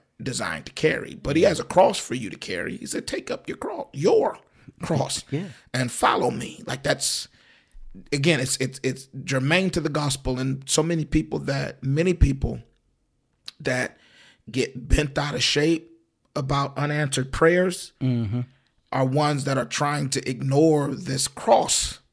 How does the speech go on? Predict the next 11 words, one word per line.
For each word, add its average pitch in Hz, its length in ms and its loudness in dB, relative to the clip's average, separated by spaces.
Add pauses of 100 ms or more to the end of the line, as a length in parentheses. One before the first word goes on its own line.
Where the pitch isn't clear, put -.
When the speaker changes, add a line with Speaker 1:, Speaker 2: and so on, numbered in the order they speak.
(140)
Speaker 1:
<laughs> - 800 -6
Speaker 2:
Yeah. 101 200 -4 (140)
Speaker 1:
this 156 240 4
yoke 170 480 8
and 139 240 0
this 127 200 -2
cross 170 440 2
idea 120 640 -2 (340)
that 127 280 -2
Jesus 131 440 0
himself 135 720 2